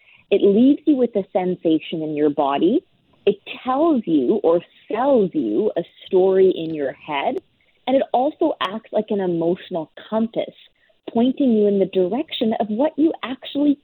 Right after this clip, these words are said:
care about or value. Because if you didn't care about it,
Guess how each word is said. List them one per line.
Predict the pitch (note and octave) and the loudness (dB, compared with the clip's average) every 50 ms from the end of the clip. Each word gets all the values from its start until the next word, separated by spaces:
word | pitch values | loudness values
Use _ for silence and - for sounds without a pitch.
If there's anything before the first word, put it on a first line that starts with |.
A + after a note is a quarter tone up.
| - B3+ A3+ | -18 -14 -6
care | A#3+ C4+ C#4+ | -2 0 0
about | C#4+ B3+ C#4+ D4 D4 D4 | 0 2 0 -2 0 0
or | D#4+ D#4 C4+ | 0 0 0
value. | - C#4 D4+ G#4 B4+ B4 E4+ C4+ A3 | -2 -2 -2 0 2 4 4 4 2
Because | - - - D4+ E4 | 0 -2 -2 0 0
if | D#4+ - | 0 2
you | - D#4+ D4+ - | 2 2 2 2
didn't | - F4+ F#4 A4 F4+ - _ _ _ - - | 2 2 2 2 0 -2 _ _ _ -8 -2
care | - E4+ G4+ C5 B4 | -2 0 2 0 0
about | - A#3 F#3 E3+ D#3+ | 2 2 2 2 4
it, | F3 G#3+ - | 2 2 0